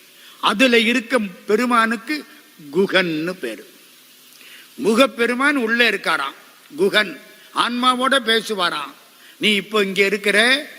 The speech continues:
சரி, வெளியில போயிட்டா நீ அப்புறம் என்னை கூப்பிட்டா தான் நான் வருவேன், இல்லைன்னா வரமாட்டேன்" அப்படிம்பாராம்.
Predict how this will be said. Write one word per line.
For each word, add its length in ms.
சரி, 540
வெளியில 340
போயிட்டா 640
நீ 140
அப்புறம் 380
என்னை 200
கூப்பிட்டா 420
தான் 160
நான் 160
வருவேன், 540
இல்லைன்னா 420
வரமாட்டேன்" 840
அப்படிம்பாராம். 680